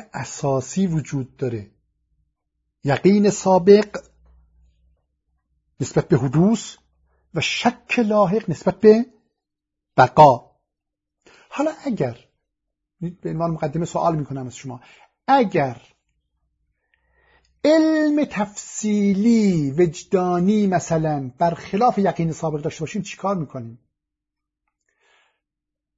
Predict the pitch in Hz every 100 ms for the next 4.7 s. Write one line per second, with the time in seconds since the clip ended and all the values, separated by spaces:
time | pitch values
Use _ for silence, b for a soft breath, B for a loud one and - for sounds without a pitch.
0 | _ _ 175 175 233 226 185 - - 156
1 | 143 151 196 170 131 170 151 165 160 156
2 | 175 202 240 233 _ _ - 196 226 202
3 | 240 214 302 262 233 220 208 214 208 190
4 | 180 190 170 147 131 147